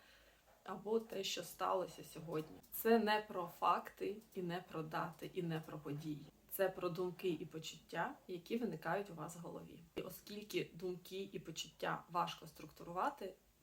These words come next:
то ваш текст не буде ідеальним. І він не має бути ідеальним.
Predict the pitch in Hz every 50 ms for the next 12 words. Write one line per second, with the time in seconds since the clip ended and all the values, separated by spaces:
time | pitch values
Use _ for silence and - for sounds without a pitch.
0 | - - 180 175 165 165 190 233 247 - - - 208 202 233 - - - - -
1 | 190 190 185 165 160 170 175 165 170 165 160 156 170 170 160 151 147 151 151 160
2 | 165 - - - - 202 196 185 180 202 202 202 196 196 190 190 190 196 196 196
3 | 190 190 196 190 185 180 175 170 165 165 165 160 - 170 175 170 165 165 175 160
4 | 156 - 156 151 170 - -